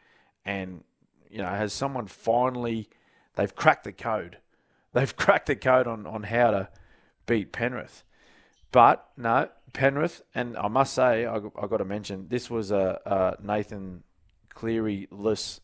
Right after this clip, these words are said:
Penrith side. He was out with that hamstring injury. So they,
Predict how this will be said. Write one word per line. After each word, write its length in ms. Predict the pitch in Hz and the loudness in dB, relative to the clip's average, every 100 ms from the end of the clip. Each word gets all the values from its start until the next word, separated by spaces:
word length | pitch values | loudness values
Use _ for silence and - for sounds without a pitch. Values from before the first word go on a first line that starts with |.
| _ _ - - | _ _ -20 -12
Penrith 320 | - 120 104 | -10 -8 -8
side. 280 | - 85 104 | -8 -8 -6
He 140 | 117 | -4
was 160 | 107 95 | -4 0
out 180 | 101 - | 0 0
with 120 | 90 | -4
that 140 | 92 | -4
hamstring 440 | 90 110 120 120 95 | -4 -8 -8 -12 -12
injury. 300 | 90 82 73 _ _ _ _ _ _ _ _ _ _ _ | -14 -16 -20 _ _ _ _ _ _ _ _ _ _ _
So 500 | - 131 117 104 104 - - | -2 4 6 4 2 -4 -14
they, 420 | 120 123 143 139 | -2 2 2 0